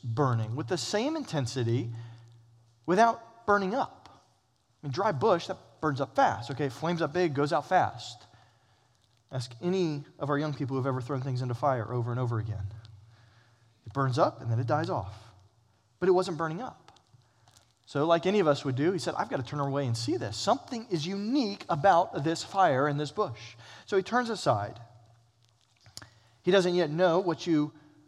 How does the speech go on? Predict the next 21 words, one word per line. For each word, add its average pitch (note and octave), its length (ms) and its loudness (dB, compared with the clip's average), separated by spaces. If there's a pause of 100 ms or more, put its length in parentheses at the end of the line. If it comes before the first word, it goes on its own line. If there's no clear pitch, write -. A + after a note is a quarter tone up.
(220)
read F3+ 320 2
in D#3 100 0
verse C#3+ 260 -2
two, G3+ 260 2
that D3 160 2
it's D#3+ 160 -2 (220)
the F#3+ 180 -6
angel A#3 400 -2
of F3+ 100 4
the F3+ 80 2
Lord F3+ 360 6
in E3+ 80 2
the E3 80 2
midst G#3 500 -2
of D#3+ 100 2
the C#3 80 0
bush C3 360 -2
that G3 140 -2
made F#3 180 2
it - 80 -4
look D3 340 -6